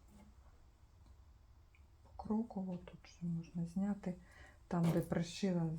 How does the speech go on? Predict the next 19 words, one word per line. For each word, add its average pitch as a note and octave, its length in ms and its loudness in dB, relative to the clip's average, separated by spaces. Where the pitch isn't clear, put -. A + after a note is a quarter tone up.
знімаю E3+ 540 4
ці E3 260 -2
шпильки. A#3+ 640 6
От E3+ 240 2
бачите, - 420 0
це - 120 0
через F#3+ 400 2
краєчок G#3+ 800 4
пришиваю G#3 840 4
таким F#3+ 480 0
чином. G#3 680 4
Пришиваю F#3+ 720 0
дуже, F3 720 0
дуже E3 340 2
сильно E3 480 4
натягувати D#3+ 720 -2
не D#3 140 -2
можна, F3+ 440 2
щоб - 260 -6